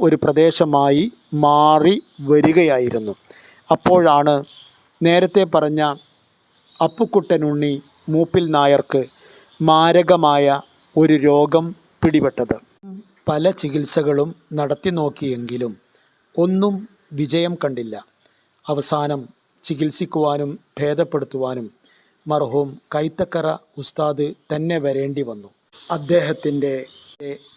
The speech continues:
ഒറ്റമൂലി പ്രയോഗത്തിലൂടെ രാജാവിൻ്റെ രോഗം പരിപൂർണമായും സുഖമായി. അതോടുകൂടെയാണ് രാജാവിൻ്റെ മുസ്ലിങ്ങളോടുള്ള വിദ്വേഷത്തിൻ്റെ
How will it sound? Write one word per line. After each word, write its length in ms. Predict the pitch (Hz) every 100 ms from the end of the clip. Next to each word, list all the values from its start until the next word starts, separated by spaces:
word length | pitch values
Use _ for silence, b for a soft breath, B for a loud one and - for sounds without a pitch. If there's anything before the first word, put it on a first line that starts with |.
| 160
ഒറ്റമൂലി 560 | 156 - 196 190 185 185 165
പ്രയോഗത്തിലൂടെ 880 | 135 147 143 156 151 127 123 120 110 _ _ b b b _
രാജാവിൻ്റെ 920 | - 147 139 127 147 135 139 131 131 123 - _ _ - 147
രോഗം 400 | 143 147 151 165 185 -
പരിപൂർണമായും 840 | 147 151 156 165 147 135 123 127 175 _ -
സുഖമായി. 500 | - 135 143 117 110 - _ b b b b -
അതോടുകൂടെയാണ് 960 | 147 151 156 156 135 131 135 120 120 117 - _ _ _ _
രാജാവിൻ്റെ 880 | 147 143 139 135 139 131 131 127 123 113 _ _ _ _ _ _ _
മുസ്ലിങ്ങളോടുള്ള 840 | 151 143 175 180 175 170 156 135 127 123 - _ _ -
വിദ്വേഷത്തിൻ്റെ 920 | 143 131 151 165 147 143 151 139 131